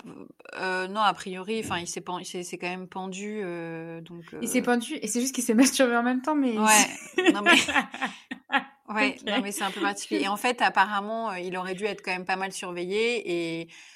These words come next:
Speaker 1: pour le coup, ça, j'ai pas, j'ai pas trouvé le fin mot de l'histoire, mais, euh, la, la, forcément, la responsabilité des gardiens était mise en cause parce que, voilà, le mec, il a fait, euh, il était pas, euh, spécialement, euh, suicidaire ni rien, mais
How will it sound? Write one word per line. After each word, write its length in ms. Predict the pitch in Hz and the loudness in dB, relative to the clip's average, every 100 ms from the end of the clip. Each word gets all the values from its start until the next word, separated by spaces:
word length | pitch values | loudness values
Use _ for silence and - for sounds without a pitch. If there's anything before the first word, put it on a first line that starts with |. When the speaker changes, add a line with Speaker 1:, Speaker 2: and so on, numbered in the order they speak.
| _ | _
Speaker 1:
pour 140 | - 190 | -8 -6
le 80 | 190 | -4
coup, 140 | 233 | -6
ça, 160 | 220 180 | -6 -6
j'ai 120 | 175 | -6
pas, 280 | 175 185 185 | 0 2 2
j'ai 120 | 180 | -2
pas 120 | 180 185 | -6 -6
trouvé 220 | - 190 | -4 -6
le 60 | |
fin 160 | 185 190 | -6 -8
mot 120 | 185 | -8
de 60 | 185 | -10
l'histoire, 400 | 175 - 208 214 | -10 -4 0 0
mais, 360 | 190 170 170 165 | -2 -8 -8 -8
euh, 280 | 165 165 165 | -8 -10 -8
la, 180 | 170 160 | -8 -6
la, 280 | 165 165 | -4 -6
forcément, 340 | 165 185 196 196 | -6 -10 -8 -4
la 100 | 175 | -4
responsabilité 720 | 180 - 175 175 180 180 196 | -6 -12 -14 -10 -10 -6 -6
des 160 | 170 165 | -6 -4
gardiens 340 | 170 175 190 | -4 -4 -6
était 220 | 185 - | -6 -10
mise 160 | 175 170 | -14 -12
en 100 | 170 | -14
cause 280 | 170 202 202 | -8 -8 -8
parce 160 | 165 - | -12 -16
que, 120 | - - - _ - - _ | -16 -20 -20 _ -20 -20 _
voilà, 140 | 185 160 | -10 -8
le 60 | |
mec, 200 | 170 180 165 | -8 -8 -6
il 60 | |
a 80 | 156 | -8
fait, 260 | - 165 160 | -4 -4 -4
euh, 320 | 165 - 131 - - | -6 -10 -14 -16 -12
il 140 | - 202 | -2 0
était 200 | 220 240 | 2 2
pas, 380 | 240 240 233 190 | 8 10 10 6
euh, 40 | |
spécialement, 800 | 190 - 196 - 180 185 196 196 | 0 -6 -4 -2 -4 -4 -4 -4
euh, 260 | 165 165 170 | -6 -8 -10
suicidaire 580 | 165 180 - 175 180 185 | -10 -8 -8 -8 -8 -6
ni 80 | 180 | -8
rien, 260 | 190 220 | -4 -4
mais 320 | 202 175 170 | -4 -6 -8